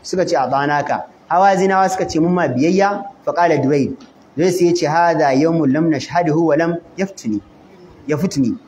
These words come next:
Ya ce, Wannan wata rana ce wadda ni ban halacce ta ba, ko bata wuce min ba.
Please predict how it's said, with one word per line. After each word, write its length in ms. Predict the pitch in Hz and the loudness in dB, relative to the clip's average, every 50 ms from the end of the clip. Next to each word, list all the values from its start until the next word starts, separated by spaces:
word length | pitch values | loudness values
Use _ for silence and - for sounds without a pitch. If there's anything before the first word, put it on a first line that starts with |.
| - - | -8 -4
Ya 100 | 156 170 | -4 -2
ce, 160 | 170 - - 160 | -2 -2 0 0
Wannan 380 | 151 180 202 202 196 180 156 | 2 2 2 2 2 0 0
wata 220 | 151 151 147 160 156 | 0 0 0 0 0
rana 320 | 160 160 156 165 165 160 160 | 0 0 0 0 0 -2 -2
ce 160 | - - 147 | -4 -4 -2
wadda 320 | 143 156 147 131 127 127 131 | -2 -2 -2 -2 -2 0 2
ni 300 | 185 226 240 233 233 233 - - - - - - - - - - - - _ _ _ _ - | 2 2 2 2 -2 -6 -10 -12 -18 -20 -20 -20 -20 -20 -20 -20 -20 -20 _ _ _ _ -14
ban 460 | 127 127 123 123 131 175 165 151 143 139 | -10 -8 -6 -2 0 0 0 2 0 0
halacce 440 | 135 131 131 127 127 - - 165 - | 0 0 0 -2 -2 -2 -2 -2 -2
ta 100 | - 127 | -2 -2
ba, 260 | 113 139 135 - - - - - - - - - | -2 -2 -4 -4 -6 -12 -20 -20 -20 -20 -16 -6
ko 120 | - 190 | -2 0
bata 200 | 190 180 - 147 | 0 2 2 2
wuce 280 | 147 147 139 - 143 131 | 0 0 -2 -2 -2 -2
min 160 | 127 123 120 104 | 0 0 -2 -2
ba. 180 | 110 104 - | -4 -6 -8